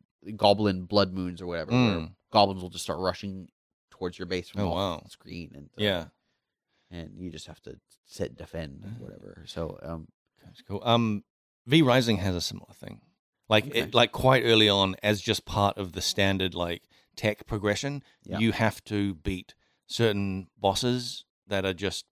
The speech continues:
Speaker 2: around, you know, around
Speaker 1: Mm.
Speaker 2: the map in order to, like, get a new tech to be able to, like, progress your buildings and stuff like that.
Speaker 1: Ah.
Speaker 2: So that's pretty cool. Like, it's, it forces you to go out,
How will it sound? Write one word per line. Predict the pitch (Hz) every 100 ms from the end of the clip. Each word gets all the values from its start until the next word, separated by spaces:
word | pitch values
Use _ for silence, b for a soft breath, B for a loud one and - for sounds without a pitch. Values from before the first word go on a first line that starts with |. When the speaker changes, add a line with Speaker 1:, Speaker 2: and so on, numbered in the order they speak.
| _
Speaker 2:
around, | 101 90 98 95 92 87 - _ _ _ _ _ _ 57 - _
you | 90
know, | 82 90
around | 98 95 101
Speaker 1:
Mm. | 98
Speaker 2:
the |
map | 90 95 123 b b b -
in | 107
order | 107 98
to, | 104
like, | 98 98 101 90
get | 101 -
a |
new | 92 92 92
tech | - 95 85 _
to | 90
be | 90
able | 87 85
to, |
like, | 85 85 - -
progress | 92 87 -
your | 87
buildings | 82 85 85 85 82
and | 82
stuff | 92 92
like | 90 98
that. | 85 -
Speaker 1:
Ah. | b b b
Speaker 2:
So | -
that's | 139 190
pretty | - 113
cool. | - 87
Like, | 82 -
it's, | 107 -
it | 143
forces | - 135 131 117
you | 107
to | 95
go | 92 98
out, | 98 95 98